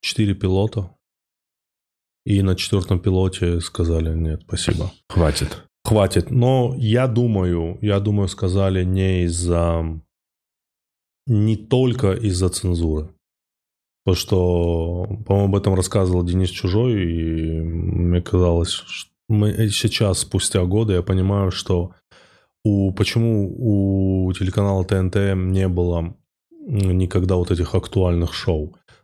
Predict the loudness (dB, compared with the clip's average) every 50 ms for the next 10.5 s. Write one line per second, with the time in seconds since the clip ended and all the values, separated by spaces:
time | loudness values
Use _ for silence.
0 | _ _ 0 0 0 0 -2 -2 -2 0 0 0 2 2 2 0 -2 0 0 0
1 | 2 2 2 2 2 0 0 0 2 0 -2 -2 -2 -4 -4 -4 -4 -2 -2 0
2 | 0 2 0 0 0 0 -2 0 0 -2 -2 -2 -2 -2 -2 -2 -2 -2 -4 -6
3 | -8 -14 -18 _ _ _ _ -20 _ _ _ 0 2 2 2 2 0 0 0 2
4 | 2 2 2 0 -2 -2 -2 0 0 0 0 0 0 0 -2 -2 -2 -2 -4 -4
5 | -2 -2 -4 -2 -2 -2 -2 -2 -2 -2 -2 -2 -2 -4 -6 -4 -2 0 0 0
6 | 0 0 0 0 0 -2 -6 -4 0 0 2 2 0 0 -2 -2 -2 0 0 0
7 | 0 -2 -4 -6 -10 -10 -4 -2 0 2 2 2 2 0 0 0 0 0 0 0
8 | 0 0 0 0 0 0 -2 -2 -2 0 -2 -2 0 0 0 2 2 0 0 -2
9 | -2 -2 -2 -2 -2 -4 -2 0 0 0 0 0 0 0 -2 -2 -2 -2 0 0
10 | 2 0 0 0 -2 -4 -4 -6 -10 -14